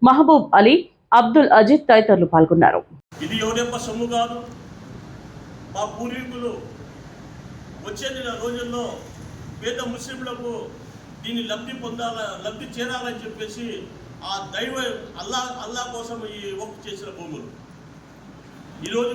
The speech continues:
Speaker 2: మీరు నిజంగానే ముస్లింల ప్రేమ, అభిమానం ఉంటే ఆ కబ్జా చేసిన వారి తీసుకొని పేద ముస్లింలకు పంచిపెట్టాలా కానీ, మీరు ఉద్దేశపూర్వకంగా ఇంకా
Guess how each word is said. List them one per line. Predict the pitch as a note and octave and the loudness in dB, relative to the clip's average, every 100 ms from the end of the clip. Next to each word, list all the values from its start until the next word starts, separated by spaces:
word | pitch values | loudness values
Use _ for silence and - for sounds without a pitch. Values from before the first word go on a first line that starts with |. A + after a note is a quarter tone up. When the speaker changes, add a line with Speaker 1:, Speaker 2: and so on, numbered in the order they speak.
| A#3+ | -8
Speaker 2:
మీరు | B3 B3+ - - | -8 -6 -8 -12
నిజంగానే | G3 B3 C4 C4 C4 B3 | -10 -6 -4 -6 -6 -8
ముస్లింల | A#3+ B3 B3 B3+ A#3+ | -10 -12 -12 -12 -8
ప్రేమ, | A#3+ B3 A#3+ | -8 -6 -6
అభిమానం | A#3+ A#3+ A#3+ A#3+ A#3+ | -6 -6 -6 -6 -8
ఉంటే | A#3+ B3 - - - - - - - - - - - - - - - - - G#3 | -8 -10 -12 -16 -20 -20 -20 -20 -20 -20 -20 -20 -20 -20 -20 -18 -18 -18 -6 -4
ఆ | A#3 A3 | -4 -6
కబ్జా | G#3+ C#4 C4+ | -8 -8 -8
చేసిన | B3+ A#3+ B3+ B3 | -10 -12 -10 -8
వారి | B3+ B3 A#3+ - - - - - - - | -8 -10 -12 -14 -18 -20 -20 -20 -20 -10
తీసుకొని | B3+ - C4+ B3 C4 C4+ - - - G#3+ | -8 -8 -8 -8 -8 -10 -12 -18 -14 -10
పేద | A#3 A#3 A3 | -8 -8 -10
ముస్లింలకు | - A3+ A3 F#3+ | -14 -14 -14 -14
పంచిపెట్టాలా | G3 A#3 A#3 A#3 A3 G#3+ G#3+ | -16 -14 -12 -8 -8 -6 -6
కానీ, | G#3+ B3+ C4 - - - - - - - - - | -6 -8 -10 -16 -20 -20 -20 -20 -18 -18 -16 -8
మీరు | B3 C4+ B3+ G#3 G3+ | -6 -6 -8 -12 -12
ఉద్దేశపూర్వకంగా | G#3 C4+ C4+ C4+ B3+ C4 B3+ C4+ A#3 | -8 -6 -6 -8 -10 -10 -10 -8 -8
ఇంకా | C4+ | -8